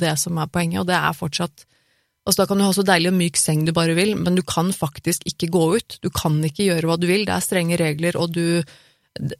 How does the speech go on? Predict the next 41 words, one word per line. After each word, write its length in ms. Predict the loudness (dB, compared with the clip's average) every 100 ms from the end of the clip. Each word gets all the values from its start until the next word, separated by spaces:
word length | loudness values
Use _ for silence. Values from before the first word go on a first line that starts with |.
| 0
altså, 220 | 2 0 0
og 80 | 0
det 80 | 2
er, 400 | 4 2 0 -4 -6 -8 -4
selv 280 | -2 0 0
om 60 | 0 0 0 0 -2 -2
det 200 | -2 0
på 100 | 0
mange 160 | 0
måter 240 | -2 0 -2
helt 160 | -2
sikkert 240 | -4 -4 -2
er 80 | 0
bedre 300 | 0 0 0
det 120 | 0 0 0
enn 160 | 0
å 80 | -2
sitte 240 | -4 -2
i 40 | -2
en, 180 | 0 0
eh, 200 | 0 -2 -2
glatt 280 | -2 -2 -2 -4
liten 280 | -2 -2 -2
celle, 300 | -2 0 -2
så, 280 | -2 -2 0 0 -2 -6 -20 _ _ _ _ _ _ _ _ _ -4
så 160 | -2 -2 -8 -8
tr-, 220 | -6 -4 0
det 220 | 2 2
å, 80 | 0
å 200 | 0 0 0 0
bli 160 | 0 0
frarøvet 500 | 0 0 0 -2 -4
friheten, 460 | -2 -2 0 0 0
det 140 | 0 -2
er, 480 | -2 -2 -2 -2 -2
eh, 640 | -2 0 -2 -4 -4 -6 -6 -8 _ _ _ _ _ _ _ _ _ -4
det 80 | -2
er 120 | 0 0
ganske 280 | 0 -2 -4
heftig, 260 | -4 -4 -6
altså. 160 | -6